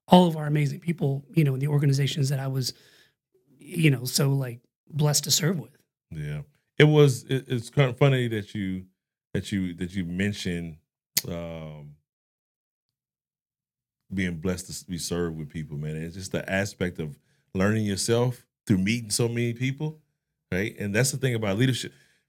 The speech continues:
Speaker 2: I always tell, I always, I always tell my, um, my, my other managers or supervisors that work for me,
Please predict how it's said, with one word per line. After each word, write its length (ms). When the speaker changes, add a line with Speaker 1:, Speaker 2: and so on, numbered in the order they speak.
Speaker 2:
I 60
always 200
tell, 180
I 120
always, 180
I 40
always 140
tell 160
my, 400
um, 200
my, 460
my 100
other 500
managers 480
or 40
supervisors 420
that 100
work 200
for 220
me, 320